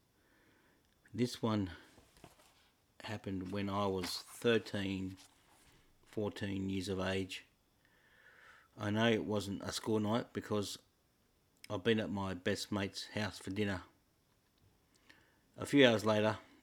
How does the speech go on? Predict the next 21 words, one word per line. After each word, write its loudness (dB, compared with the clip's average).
I -4
was -2
due -2
home, -2
and -2
my 0
mate 2
always 0
walked -2
with -6
me 0
halfway 0
to -10
my -2
house. -4
We -8
shake 8
hands, 0
say 6
our 10
goodbyes, 0